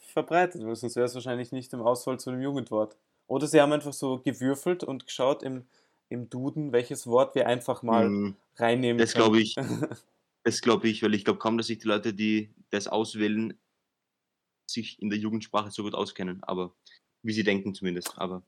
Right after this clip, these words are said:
Speaker 2: naja.
Speaker 1: Wer weiß. Das nächste Wort wär same. Also ebenso.
Speaker 2: Okay.
Speaker 1: Oder
Speaker 2: Aha. Aha, ja, okay. Okay, ja, das, das ist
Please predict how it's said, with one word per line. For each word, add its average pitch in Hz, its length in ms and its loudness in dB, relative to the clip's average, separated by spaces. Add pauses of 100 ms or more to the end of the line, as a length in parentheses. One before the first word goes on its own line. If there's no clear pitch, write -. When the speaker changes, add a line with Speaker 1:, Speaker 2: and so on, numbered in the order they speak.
Speaker 2:
naja. 87 220 -12
Speaker 1:
Wer 120 180 4
weiß. 113 360 6 (300)
Das - 160 -10
nächste 139 300 0
Wort 139 160 6
wär 127 100 2
same. 127 600 4 (1400)
Also 107 280 -6 (280)
ebenso. 113 460 -4
Speaker 2:
Okay. 95 320 -6 (120)
Speaker 1:
Oder 101 300 -10 (400)
Speaker 2:
Aha. - 440 -14 (380)
Aha, 117 220 2
ja, 110 120 4
okay. 98 340 2 (460)
Okay, 110 180 -4
ja, 107 80 4
das, - 420 -10
das - 320 -6
ist - 280 -12